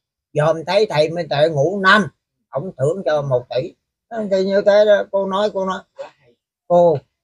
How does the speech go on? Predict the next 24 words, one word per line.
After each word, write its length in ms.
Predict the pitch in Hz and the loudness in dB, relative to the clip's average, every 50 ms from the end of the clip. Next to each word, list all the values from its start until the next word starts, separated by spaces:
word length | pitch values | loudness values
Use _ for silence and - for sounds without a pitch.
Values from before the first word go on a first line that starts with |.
| _ _ _ _ _ | _ _ _ _ _
có 100 | - 180 | -2 -2
ở 200 | 151 127 139 165 | 0 2 2 2
đó 160 | 180 185 180 | 2 2 0
ban 200 | 170 165 156 156 | 0 0 0 2
đêm 180 | 156 156 156 156 | 4 4 4 4
với 160 | 160 175 175 170 | 2 -2 -2 0
thầy 220 | 143 131 131 131 | 0 0 0 0
Minh 180 | 127 139 143 131 | -2 -4 -6 -4
Tuệ 200 | - 123 127 135 | -2 -2 0 0
ngày 280 | 143 139 131 127 127 123 | 0 -2 -2 -4 -4 -4
nào 320 | 123 123 120 120 117 117 | -4 -2 -2 -2 -2 -2
không 220 | 120 147 143 139 135 | -2 -4 -4 -4 -4
mà 60 | 120 113 - - | -8 -8 -10 -6
cô 140 | 143 139 139 | -6 -6 -6
biết 260 | 147 160 175 175 - | -6 -8 -10 -10 -8
ông 220 | - 127 123 117 | -6 -6 -6 -4
ngủ 180 | 117 117 135 147 143 | -4 -6 -6 -6 -6
ngồi 260 | 113 107 113 113 117 | -6 -4 -4 -4 -4
hơn 200 | 131 131 131 131 | -4 -6 -6 -4
ngủ 140 | 127 151 185 | -4 0 2
nằm? 240 | 185 175 180 175 - - _ _ _ _ _ _ _ _ _ _ _ _ _ _ _ _ _ _ _ _ _ - | 4 4 4 2 0 -8 _ _ _ _ _ _ _ _ _ _ _ _ _ _ _ _ _ _ _ _ _ -2
À, 240 | 190 226 220 214 196 | 0 2 2 4 4
thế 260 | 220 226 233 226 220 | 4 4 4 4 4
mà, 380 | 214 214 202 190 190 185 156 | 4 4 2 2 0 -2 -4